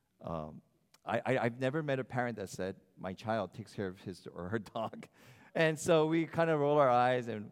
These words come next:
we eventually get a dog, maybe. Um, so why did Jephthah do this? Kind of out of the blue. It already tells us the Spirit of the Lord was upon him, meaning Jephthah knew that he had God's power to give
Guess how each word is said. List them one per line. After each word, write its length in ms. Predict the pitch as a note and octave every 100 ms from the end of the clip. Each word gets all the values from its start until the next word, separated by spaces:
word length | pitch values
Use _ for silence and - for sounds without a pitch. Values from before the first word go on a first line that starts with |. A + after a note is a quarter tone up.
| -
we 160 | A#2
eventually 360 | G#2 A2+ A2+ A2
get 120 | G2+
a 60 | G2+
dog, 340 | F#2+ F#2 F#2+ -
maybe. 420 | F2+ F#2 F#2+ F#2+ - _ _ _ _ -
Um, 200 | G#2 G2+
so 140 | C#3+
why 200 | C3 G3+
did 140 | F#4+
Jephthah 300 | - D3+ D3+
do 160 | G#2+ G#2
this? 340 | E2+ - - - _ _ _ _ _ _ - _ _
Kind 220 | - D3
of 80 | C#3+
out 140 | A2+ A2+
of 80 |
the 80 | G#2+
blue. 300 | F2+ F#2+ D#2 - _ _ _ _ _ _ _ _ _ _ _
It 60 | C#3+
already 280 | D3 F#3+ F#3 -
tells 300 | - - C#3+
us 120 | A2+ G#2+
the 60 |
Spirit 360 | G2 - D3 E3
of 60 |
the 60 | C#3+
Lord 240 | A#2 A#2+
was 140 | G#2+ F#2
upon 380 | F2+ - G#2+ G2
him, 120 | F2+
meaning 280 | G2+ G#2 F#2
Jephthah 380 | C3+ C3 - F#3
knew 480 | B2 A2 F#2 D#2+ G2+ _ _ _ -
that 140 | F#2+
he 180 | G#2 B2+
had 220 | A2+ G#2
God's 240 | F#2 F#2+ -
power 480 | - E2+ E2 E2 E2+ _ _ _ _ _ -
to 100 | F#2+ -
give 280 | G#2+ F#2+